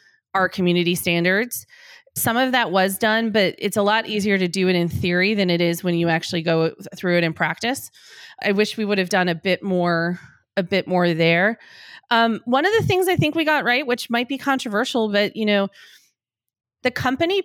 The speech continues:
put a lot of money and effort and resources into trying to think about these problems, um, more so than pretty much any other tech platform that's out there. Now, is it enough money and is it enough people? I would always like, would have liked to had more <laughs> staff and I would have had more people doing it. But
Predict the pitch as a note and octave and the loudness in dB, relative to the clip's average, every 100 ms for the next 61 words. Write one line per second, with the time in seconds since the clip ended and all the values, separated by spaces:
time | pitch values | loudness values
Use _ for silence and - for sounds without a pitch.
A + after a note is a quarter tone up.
0 | - - G#3 A#3+ G#3 F#3+ F3+ F3+ F3 G3 | -6 -2 0 0 -2 -4 0 2 2 0
1 | G#3+ F#3+ - G3 F#3+ G3+ A#3 - G#3 - | -4 -10 -4 0 2 0 -2 -4 -6 -4
2 | F3+ - F#3 - F3+ F3 F3+ - F3 E3 | -6 -2 -4 -2 -4 -2 -4 -4 -6 -4
3 | F3 E3+ - F#3 G3 - F3+ F3 E3 - | -4 -4 -4 -4 -4 -6 -2 -2 -2 -4
4 | E3 E3 D#3+ - D#3+ D#3 - - - - | -4 -4 -4 -6 -8 -8 -8 -10 -12 -18
5 | - - _ _ _ - - - G#3 G3 | -18 -18 _ _ _ -20 -10 0 2 4
6 | F#3+ F#3 E3+ - A3 A3+ B3 - B3 A3+ | 4 2 -2 2 4 4 2 0 2 4
7 | G#3 G3+ - G3 F#3+ F3+ - F#3+ F#3+ F#3 | 2 0 0 0 0 0 -2 0 2 2
8 | F3 F3 - E3+ - F#3 D#3 - E3+ D#3+ | 2 0 -4 -8 -4 -2 -2 -2 -2 0
9 | D#3+ E3+ _ _ _ F3 E3+ E3 D3+ - | -2 -6 _ _ _ -2 0 0 -2 -4
10 | - F#3 F#3+ F#3+ G3+ G3 F#3+ F3+ F3+ A3+ | -4 0 0 2 2 2 2 0 -2 -2
11 | A#3+ D4+ - G#3 F#3+ F#3 F3 F3 F3 - | -2 -2 0 0 0 0 0 0 0 -2
12 | A#3+ A#3+ D4+ F#4 - _ _ _ _ - | -4 2 4 2 -2 _ _ _ _ -2
13 | G3 G3 F#3+ G3+ G#3 F#3+ - F#3+ G3+ G3 | 2 2 4 2 2 -2 -4 -4 0 0
14 | F#3+ F#3 G3 F3 F#3 F3 E3+ - - C5 | 2 0 -2 -2 0 0 -2 -2 -4 -4
15 | - - F4+ D#4 C#4+ C4 B3 A#3+ G#3 G3+ | -16 -6 -2 0 0 0 0 0 0 -2
16 | G3 G#3+ G3+ F#3 F3+ F#3 G3+ A#3 A3 G3 | -2 -4 -4 -2 -2 -2 -2 -2 -4 -4
17 | A3 F#3+ F#3 | 2 4 2